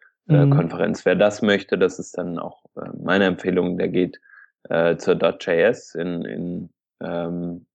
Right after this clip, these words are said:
Speaker 1: Paris n-, Ende des Jahres. Äh, da war ich letztes Jahr, also zweitausenddreizehn im Dezember und das war echt mega gut und ich werde, äh, dort auch dieses Jahr wieder am Start sein. Da wird's auch eine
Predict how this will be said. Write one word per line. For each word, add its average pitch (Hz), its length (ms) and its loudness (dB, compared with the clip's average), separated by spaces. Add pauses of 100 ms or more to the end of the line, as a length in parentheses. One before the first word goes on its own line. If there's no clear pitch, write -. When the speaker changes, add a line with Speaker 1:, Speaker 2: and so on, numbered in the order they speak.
(160)
Speaker 1:
Paris 113 500 2
n-, 113 380 -6
Ende 98 320 -2
des 90 180 -6
Jahres. 117 440 2 (520)
Äh, 87 360 2
da 87 140 4
war 90 180 4
ich - 280 -12
letztes 95 440 -2
Jahr, 87 460 -2
also 87 300 -6
zweitausenddreizehn 90 920 -6
im 87 340 -8 (380)
Dezember 113 640 2
und - 160 -4
das - 220 -4
war - 180 0
echt - 180 -10 (160)
mega - 360 -8
gut 95 400 -2
und - 340 -4
ich - 220 -4
werde, 87 400 2 (560)
äh, 87 200 4
dort 87 300 4
auch - 180 -2
dieses 90 260 -2
Jahr 87 120 2
wieder 82 200 0
am - 120 -4
Start 87 360 0
sein. 85 160 -4
Da 87 120 -4
wird's 87 220 0
auch - 180 -6
eine 87 260 -4